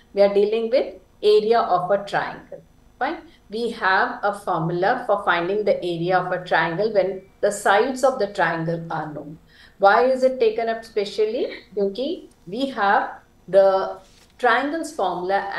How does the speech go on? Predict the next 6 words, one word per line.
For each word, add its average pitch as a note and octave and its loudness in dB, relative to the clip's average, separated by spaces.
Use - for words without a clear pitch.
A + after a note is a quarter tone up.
as C#4+ -6
half G3 4
base C#4 0
multiplied E3+ -6
by B3+ 4
height। - -2